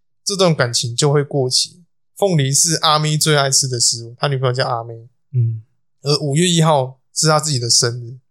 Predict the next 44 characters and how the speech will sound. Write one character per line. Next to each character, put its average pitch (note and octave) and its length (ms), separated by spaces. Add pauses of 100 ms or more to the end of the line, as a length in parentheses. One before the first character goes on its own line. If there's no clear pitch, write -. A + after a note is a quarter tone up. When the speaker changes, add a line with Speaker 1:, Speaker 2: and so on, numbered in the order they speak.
(140)
Speaker 2:
嗯。 G#2 260 (460)
Speaker 1:
那 F3 100
就 F#3 100
在 G3 180
五 D3 180
月 F3 120
一 F3 160
号 F3 140
的 D3 300 (220)
凌 D3 220
晨 C3+ 360
零 C#3 180
零 D3 180
分 D3 200
的 C#3 100
时 B2 180
候， A#2+ 360 (340)
他 D#3 120
还 C#3+ 80
是 C#3+ 140
没 C3+ 120
有 B2 120
回 A#2 200
来， D3+ 200 (380)
所 D3+ 160
以 - 20
二 D#3 220
二 D#3+ 60
三 D3+ 160
就 D#3 100
把 C3 140
三 D3 200
十 C3+ 200
罐 D3 120
的 B2+ 120
凤 C3+ 200
梨 B2+ 60
罐 C3 160
头 A#2 100
给 A#2+ 120
全 A#2+ 260
部 B2+ 80
吃 A#2 300
掉。 A2+ 260